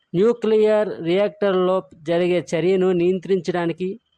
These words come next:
నియంత్రణ కడ్డీలుగా బోరాన్ కడ్డీలు, కాడ్మియం కడ్డీలను ఉపయోగిస్తారు.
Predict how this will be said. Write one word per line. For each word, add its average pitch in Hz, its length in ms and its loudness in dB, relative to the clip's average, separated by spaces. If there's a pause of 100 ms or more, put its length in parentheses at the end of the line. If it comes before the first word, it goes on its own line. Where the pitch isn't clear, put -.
(420)
నియంత్రణ 208 560 0
కడ్డీలుగా 180 800 0
బోరాన్ 170 600 0
కడ్డీలు, 180 540 -2 (380)
కాడ్మియం 180 560 0
కడ్డీలను 165 560 -2
ఉపయోగిస్తారు. 151 760 -4